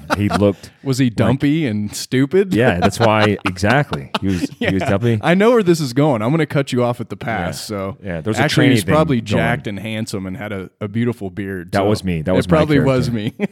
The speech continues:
Speaker 2: <laughs>
Speaker 1: Black Powder Red Earth.
Speaker 2: <laughs> Yeah.
Speaker 1: Um, check 'em out. Also, this, uh, podcast is sponsored by U S Night Vision.
Speaker 2: U S Night Vision. So we've been partnering with U S Night Vision for a while now. They make great,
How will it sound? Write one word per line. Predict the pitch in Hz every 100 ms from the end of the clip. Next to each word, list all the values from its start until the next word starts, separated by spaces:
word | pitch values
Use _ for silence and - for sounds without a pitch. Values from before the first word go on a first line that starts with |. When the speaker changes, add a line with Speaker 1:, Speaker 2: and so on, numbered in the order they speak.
| 240 - - -
Speaker 2:
<laughs> |
Speaker 1:
Black | 175 - 208
Powder | - 104 98
Red | 98 85
Earth. | 87 80 - 175 - - -
Speaker 2:
<laughs> |
Yeah. | - 92
Speaker 1:
Um, | 87
check | - 110
'em | 101
out. | 87 - _ _ -
Also, | 107 120 - 110 101
this, | 95 -
uh, | 98 87
podcast | 95 90 92 85
is | 90
sponsored | - 90 85 82
by |
U | 82 85
S | 73
Night | 80 76
Vision. | 73 69 62 - _ _ -
Speaker 2:
U | 113 123 123
S | 117 107 -
Night | 104 98 104 -
Vision. | 98 107 98 90 90
So | - 101 98
we've | 107 110 107 104
been | 101
partnering | 98 113 110 107
with | 101
U | 104 98
S | -
Night | 98 95
Vision | 104 101 101
for | - 90
a |
while | 90 92 101
now. | 107 117
They | 92
make | 92 90
great, | - 101 101 98 -